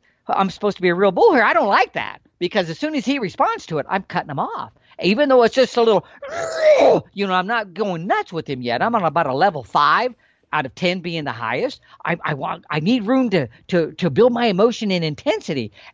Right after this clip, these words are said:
as necessary to finally finish him off. So I don't wanna hit him too early and push him away. You see, and that's what can happen. If you hit him too fast, he's not there yet in his mind. He's not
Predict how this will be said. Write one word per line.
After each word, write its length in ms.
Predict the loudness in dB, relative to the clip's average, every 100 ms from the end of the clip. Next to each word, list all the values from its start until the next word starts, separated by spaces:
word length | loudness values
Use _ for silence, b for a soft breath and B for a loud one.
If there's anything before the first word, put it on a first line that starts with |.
| -6
as 320 | 0 0 2
necessary 720 | 2 2 0 -2 2 2 0 b -4
to 140 | -4
finally 720 | -4 -12 -6 0 2 0 -2 -4
finish 400 | -4 -4 -4 -4
him 100 | -4
off. 300 | -2 -2 -4 b
So 140 | -4 0
I 80 |
don't 180 | 2 0
wanna 200 | 0 2
hit 140 | 2 2
him 120 | -2
too 240 | -6 -2
early 400 | 0 2 2 0 b b -6
and 120 | 0
push 220 | 0 0
him 100 | 0
away. 420 | 0 0 -2 -6 _ _ _ _ -12
You 40 |
see, 180 | -2 0
and 80 | 2
that's 180 | -2 -2
what 140 | -6
can 100 | -6
happen. 400 | -6 -8 -8 -10 -14 b
If 120 | -16 -6
you 120 | 0
hit 100 | 0
him 140 | 0 0
too 200 | 2 2
fast, 500 | 0 0 0 -4 -10 b b
he's 340 | -10 -10 -8
not 380 | -8 -2 -2 0
there 220 | 0 0
yet 320 | -2 -6 -8 -10
in 100 | -8
his 160 | -8 -6
mind. 400 | -4 -2 -4 -6 -16 b
He's 240 | -6 -6 -2
not 320 | 0 2 0